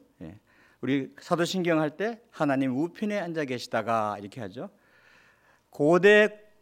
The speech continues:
고대 왕국에서는요, 왕이 이렇게 영상에 앉아 있으면 오른쪽에 또 하나의 보좌가 있어요. 거기에는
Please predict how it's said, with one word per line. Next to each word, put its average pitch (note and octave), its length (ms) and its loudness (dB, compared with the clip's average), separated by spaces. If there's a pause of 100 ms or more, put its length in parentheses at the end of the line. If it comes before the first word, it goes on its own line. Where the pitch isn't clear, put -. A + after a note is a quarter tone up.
(120)
고대 F3 420 4
왕국에서는요, C#3 1080 2 (280)
왕이 C#3+ 480 0 (100)
이렇게 - 420 -16
영상에 B2 380 -6
앉아 B2+ 200 -4
있으면 A2+ 500 -6 (340)
오른쪽에 G3+ 720 -4
또 E3+ 120 0
하나의 D3+ 300 0
보좌가 A2 420 -6
있어요. - 300 -18 (640)
거기에는 F3+ 720 2